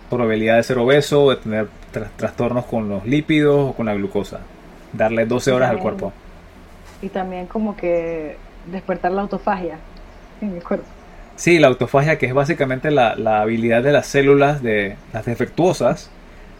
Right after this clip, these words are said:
Speaker 1: de que se destruyan, porque tienen que destruirse para no volverse un,
Speaker 2: Sí.
Speaker 1: un problema más adelante en, en el cuerpo.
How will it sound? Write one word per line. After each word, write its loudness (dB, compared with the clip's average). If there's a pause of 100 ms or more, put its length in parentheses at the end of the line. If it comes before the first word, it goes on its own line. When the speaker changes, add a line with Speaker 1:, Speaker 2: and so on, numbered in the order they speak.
Speaker 1:
de -2
que 0
se 0
destruyan, 2
porque -2
tienen -2
que -2
destruirse -2
para 0
no 0 (520)
volverse 2
un, -2 (140)
Speaker 2:
Sí. -8 (200)
Speaker 1:
un -4
problema 2
más 0
adelante -2
en, -8
en -8
el -8
cuerpo. -4